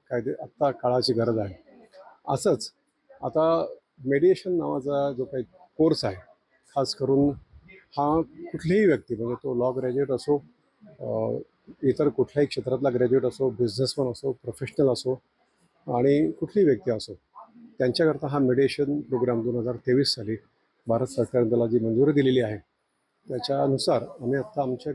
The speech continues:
ग्रॅज्युएशनच्या मुलांना एक ऐंशी तासाचा कोर्स हा सूर्यदत्ता ग्लोबल मेडिएशन सेंटरच्या मार्फत आम्ही आ-, अत्यंत माफक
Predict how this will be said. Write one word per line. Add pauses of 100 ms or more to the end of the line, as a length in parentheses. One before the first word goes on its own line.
ग्रॅज्युएशनच्या
मुलांना (680)
एक
ऐंशी
तासाचा
कोर्स (140)
हा (140)
सूर्यदत्ता (500)
ग्लोबल (220)
मेडिएशन
सेंटरच्या
मार्फत
आम्ही
आ-, (180)
अत्यंत
माफक